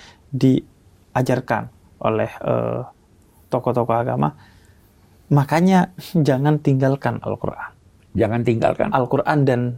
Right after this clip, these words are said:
Speaker 1: Sunnah.
Speaker 2: Iya.
Speaker 1: Nah, bagaimana kemudian, Abi, zamannya bergerak, tapi,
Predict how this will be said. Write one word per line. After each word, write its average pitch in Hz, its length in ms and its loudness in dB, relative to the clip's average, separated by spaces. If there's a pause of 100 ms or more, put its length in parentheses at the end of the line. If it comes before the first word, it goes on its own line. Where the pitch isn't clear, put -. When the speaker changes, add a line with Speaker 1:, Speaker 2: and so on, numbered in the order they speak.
(120)
Speaker 1:
Sunnah. - 460 0
Speaker 2:
Iya. - 260 -2 (380)
Speaker 1:
Nah, 151 160 2
bagaimana 139 540 2
kemudian, 127 520 2 (160)
Abi, 120 280 -2 (540)
zamannya 131 560 4
bergerak, 127 540 0 (840)
tapi, 151 460 2